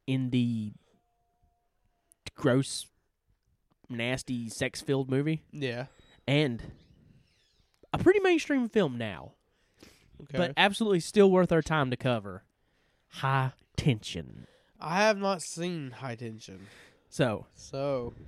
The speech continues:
Speaker 1: it's gonna be fun to revisit High Tension, for sure. It's been a while for me, A K A Switchblade Romance.
Speaker 2: Hmm.
Speaker 1: So, Gas-, we're our first delve into Gaspar Noé. That's exciting.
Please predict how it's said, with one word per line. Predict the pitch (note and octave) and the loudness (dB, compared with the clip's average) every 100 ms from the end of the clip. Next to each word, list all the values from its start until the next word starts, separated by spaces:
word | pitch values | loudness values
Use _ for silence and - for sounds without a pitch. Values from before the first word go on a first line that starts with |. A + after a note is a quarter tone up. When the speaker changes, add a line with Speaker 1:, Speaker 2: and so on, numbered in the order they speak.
| - | -6
Speaker 1:
it's | D#3 | 2
gonna | G#3 | 6
be | F3+ | 8
fun | G#3 G3 | 8 6
to | |
revisit | E3 D3+ D3+ A#2+ | 8 8 8 6
High | G#2+ | 0
Tension, | G#2+ G2+ F#2+ | -2 -6 -10
for | F#2+ | -6
sure. | A2+ | -4
It's | G2+ - | -2 -2
been | A2+ | 0
a | |
while | G#2+ G2 E2 | 2 2 0
for | F#2 G2 | -4 -6
me, | E2 E2+ - - - | -6 -6 -10 -20 -8
A | - C#3 | 0 2
K | C3+ | 2
A | B2+ A#2+ - _ | 2 2 -2 _
Switchblade | - G2+ - F#2 | -8 -6 -4 -4
Romance. | G#2 A#2 D2+ - - - _ _ _ _ | -2 -2 -4 -10 -16 -20 _ _ _ _
Speaker 2:
Hmm. | D3+ C#3 C3+ B2+ _ - - - - - _ | -16 -14 -14 -16 _ -20 -20 -20 -20 -20 _
Speaker 1:
So, | - A2 G2+ - _ _ | -8 -6 -6 -12 _ _
Gas-, | - F#3 F#3+ - | 4 4 4 6
we're | D#3 | 6
our | - C#3 | 8 6
first | F#3+ F#3+ E3 | 10 8 8
delve | D#3+ E3+ D#3+ | 8 8 8
into | C3 | 6
Gaspar | B2 C#3+ - C#3 C3 | 4 2 2 2 4
Noé. | C3 C3+ C#3 C#3+ - | 6 6 6 4 0
That's | A#2+ | -2
exciting. | C3 - B2 A#2+ A#2+ | 0 0 2 0 -2